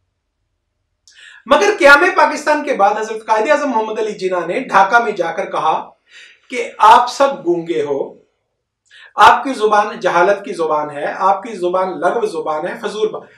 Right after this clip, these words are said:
ये बातें उन्होंने कही नहीं, मगर उनकी तकरीर का ये मतलब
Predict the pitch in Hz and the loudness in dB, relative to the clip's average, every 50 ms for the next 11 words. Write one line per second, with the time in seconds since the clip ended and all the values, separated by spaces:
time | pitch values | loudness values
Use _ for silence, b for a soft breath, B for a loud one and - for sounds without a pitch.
0 | b b 254 330 381 381 349 349 349 370 381 370 381 381 381 - - 294 254 277 | b b 0 0 4 6 6 6 6 4 4 4 2 2 0 2 4 6 8 8
1 | 370 403 339 202 190 233 294 349 - B B B B B B B 208 277 302 392 | 8 8 6 4 0 -2 -2 -6 -8 B B B B B B B 4 6 6 6
2 | 392 370 370 381 370 381 359 359 - 269 - 269 269 294 302 302 294 - 311 330 | 6 4 4 4 2 2 2 2 2 2 2 2 2 0 0 -2 0 4 4 4
3 | 330 254 262 262 247 220 214 214 - 240 240 269 294 285 - - - - | 4 4 4 4 4 4 2 -2 0 2 4 4 4 4 0 -4 -12 -18